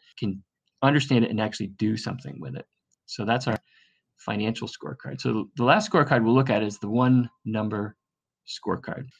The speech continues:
So the question that is asked in the book, The One Thing,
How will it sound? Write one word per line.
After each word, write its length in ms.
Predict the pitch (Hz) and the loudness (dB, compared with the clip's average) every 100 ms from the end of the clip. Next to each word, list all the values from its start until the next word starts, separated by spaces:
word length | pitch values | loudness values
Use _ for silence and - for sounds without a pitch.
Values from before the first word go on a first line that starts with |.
| _ | _
So 140 | - 113 | 0 2
the 80 | |
question 960 | 117 - 208 233 - 170 147 143 139 135 - _ _ _ | 2 2 4 4 2 4 6 6 4 -2 -10 _ _ _
that 320 | 143 117 120 113 | -6 2 4 4
is 180 | 104 - | 2 0
asked 580 | 110 113 117 - - - | 2 4 4 0 -10 -6
in 120 | 120 104 | -4 -2
the 140 | 95 - | -4 0
book, 260 | 113 123 - - _ - | 0 0 -4 -20 _ -4
The 80 | 127 | 0
One 240 | 113 110 | 2 0
Thing, 460 | - 107 101 101 | -2 -4 -2 -4